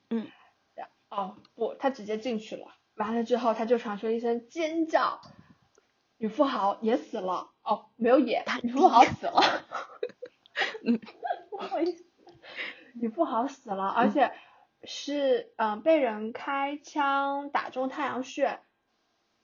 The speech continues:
Speaker 2: 在床，床，床上，床上死掉的。
Speaker 1: 嗯。
Speaker 2: 她的床头呢，用血迹写了一个 J，就是钉钩，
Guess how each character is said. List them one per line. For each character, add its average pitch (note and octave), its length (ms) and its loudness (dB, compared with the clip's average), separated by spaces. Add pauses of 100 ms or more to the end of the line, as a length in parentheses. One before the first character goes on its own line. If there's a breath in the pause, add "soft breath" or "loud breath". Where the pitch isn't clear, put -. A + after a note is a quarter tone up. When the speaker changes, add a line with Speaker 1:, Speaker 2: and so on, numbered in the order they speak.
(100)
Speaker 2:
在 A#3+ 500 0
床， G3+ 840 -6 (380)
床， G3 500 -8 (380)
床 F#3+ 360 -8
上， B3+ 320 -8 (540)
床 G#3 280 -6
上 C#4 220 0
死 - 200 -16
掉 - 260 0
的。 - 180 -10 (140)
Speaker 1:
嗯。 G3 180 -6 (720)
Speaker 2:
她 C4+ 200 4
的 C#4 120 8
床 A3+ 300 -4
头 A3 240 -2
呢， A3+ 220 -2
用 C4+ 220 2
血 F3 480 -8
迹 A#3 260 -10 (160)
写 - 280 -4
了 F#3+ 100 -4
一 G3+ 140 -4
个 G#3 200 0
J， - 580 2 (720)
就 A3+ 120 -8
是 G#3 180 -8
钉 C4 320 -2
钩， C4+ 340 0